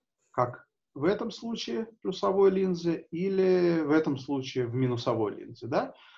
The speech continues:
В обоих случаях передняя поверхность, она выпуклая. Э, почему такое с-, э, положение? Ну, здесь,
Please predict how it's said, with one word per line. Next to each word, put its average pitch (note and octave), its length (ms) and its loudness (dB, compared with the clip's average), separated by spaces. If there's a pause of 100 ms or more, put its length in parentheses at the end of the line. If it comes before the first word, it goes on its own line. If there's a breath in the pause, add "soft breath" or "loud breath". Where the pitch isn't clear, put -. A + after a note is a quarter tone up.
(160 loud breath)
В D3+ 60 -4
обоих F#3 280 6
случаях B3+ 540 -4
передняя F3+ 360 6
поверхность, F3+ 580 0
она D#3 180 2
выпуклая. C#3 680 2 (680 soft breath)
Э, C#3 300 4
почему G3+ 840 0 (1160)
такое D3 340 6
с-, - 140 -4
э, F3+ 380 4
положение? A3+ 840 4 (520 loud breath)
Ну, A#3 440 0
здесь, - 680 4